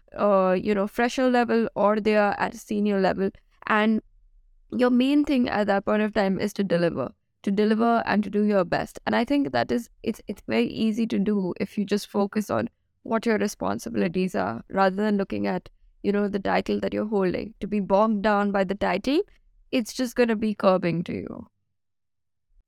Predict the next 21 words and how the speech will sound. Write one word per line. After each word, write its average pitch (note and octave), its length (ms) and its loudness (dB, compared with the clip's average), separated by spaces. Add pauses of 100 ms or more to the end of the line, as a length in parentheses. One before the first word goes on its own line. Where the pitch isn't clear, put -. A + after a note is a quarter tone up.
(140)
But C#4+ 120 -10
lastly, C4+ 420 2
I'd C4 160 0
really A#3 280 0
like A3+ 160 4
to A3+ 100 -2
thank G#3 320 -2
you G#3+ 80 -2
for G#3 160 -2
your G3+ 160 0
time. F#3 460 0
It's G3+ 120 -6
been A3 220 2
an G#3+ 80 4
honor F#3+ 260 4
speaking G#3 480 -2
to G3+ 80 0
you F#3+ 280 2
and F#3+ 400 -6
to G#3+ 80 -4
have G3 300 2